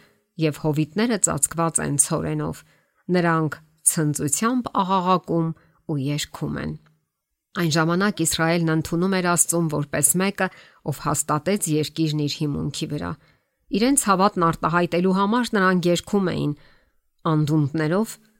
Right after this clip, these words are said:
ինչպես հանդերձանքով ծածկեցիր նրան։ Ջրերը կանգնում են լեռների վրա։ Քո սաստելուց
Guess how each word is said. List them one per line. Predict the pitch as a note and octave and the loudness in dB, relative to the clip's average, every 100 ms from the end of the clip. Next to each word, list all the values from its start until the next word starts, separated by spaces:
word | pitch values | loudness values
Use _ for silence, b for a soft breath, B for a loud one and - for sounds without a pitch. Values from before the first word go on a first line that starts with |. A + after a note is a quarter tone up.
| - | -8
ինչպես | E3 - D3 - | -6 -4 0 0
հանդերձանքով | D#3 C#3+ D3+ D3+ - E3+ D3+ - G3 - | 0 -2 -2 -2 -2 -2 -4 -4 -6 -6
ծածկեցիր | - - - - - D#3 C#3 | -6 -4 -4 -2 -2 -2 -2
նրան։ | D3+ D3 D#3+ - _ _ _ _ F3+ | -4 -4 -6 -8 _ _ _ _ -2
Ջրերը | E3+ G3+ A3+ A3 F#3+ F3+ _ _ - | 0 2 2 2 -2 -6 _ _ -4
կանգնում | F#3 G3 F3+ G#3+ F#3+ | -2 0 0 0 0
են | C3+ | -4
լեռների | C#3 C3+ D3+ C#3+ C#3+ | -4 -4 -4 -2 -2
վրա։ | D3 D#3 D3+ b b b _ - | -4 -4 -6 b b b _ -4
Քո | C#4+ | 0
սաստելուց | C#4 G3 F3+ - F#3 G3+ A3 | 4 4 4 2 2 2 0